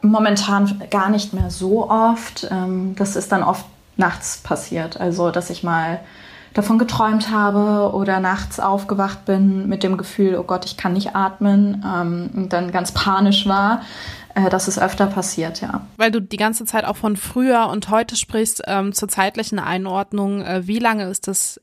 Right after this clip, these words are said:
Speaker 2: erste Mal her?
Speaker 1: Also das war im April zweitausendachtzehn, genau.
Speaker 2: Und seitdem ist es wie oft passiert?
Speaker 1: So sechsmal. <laughs> Also, ähm, aber immer mit unterschiedlichen,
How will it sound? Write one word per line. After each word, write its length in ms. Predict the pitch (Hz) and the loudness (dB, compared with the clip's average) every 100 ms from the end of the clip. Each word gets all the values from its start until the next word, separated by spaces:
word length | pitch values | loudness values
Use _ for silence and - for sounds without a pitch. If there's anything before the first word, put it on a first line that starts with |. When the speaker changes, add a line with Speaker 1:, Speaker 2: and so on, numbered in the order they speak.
| - | -4
Speaker 2:
erste 320 | - 208 - | 0 0 0
Mal 200 | 185 175 | 0 -2
her? 340 | 160 165 160 - | -4 -8 -8 -2
Speaker 1:
Also 240 | 185 202 | 2 4
das 180 | 202 196 | 4 4
war 220 | 196 190 | 2 4
im 120 | 196 | 2
April 440 | 202 196 - 208 202 | 2 0 2 4 4
zweitausendachtzehn, 1200 | 202 190 185 185 - 180 - - 170 190 196 - | 2 0 0 -2 0 -2 -4 -4 -2 0 0 0
genau. 320 | 185 185 208 208 - | 0 0 -2 -6 -4
Speaker 2:
Und 280 | 202 202 - | -2 -2 0
seitdem 800 | 190 208 - 190 202 214 208 - | 0 0 -2 -4 -4 -4 -6 -8
ist 320 | 196 - - | -10 -8 -8
es 280 | - - - | -8 -8 -8
wie 180 | 190 208 | -8 -6
oft 380 | 226 247 - - | -8 -10 -16 -12
passiert? 460 | 233 - 240 247 - - | -10 -10 -12 -18 -12 -4
Speaker 1:
So 300 | 202 196 202 | 0 2 2
sechsmal. 600 | 196 196 - 190 196 202 | 0 -4 -2 0 2 2
<laughs> 480 | 330 - - 311 277 233 - - - 311 - | 0 0 0 0 0 -2 -4 -6 -2 -2 -2
Also, 540 | - 240 196 196 202 196 196 196 | -2 0 0 2 2 0 -2 -2
ähm, 240 | 175 170 - | -2 -2 -4
aber 220 | 208 208 - - - | 0 0 -2 -4 0
immer 240 | 247 262 | 2 2
mit 160 | 233 208 | 2 2
unterschiedlichen, 1120 | 214 220 208 202 202 196 196 190 185 185 | 0 0 -2 -2 0 0 0 0 0 0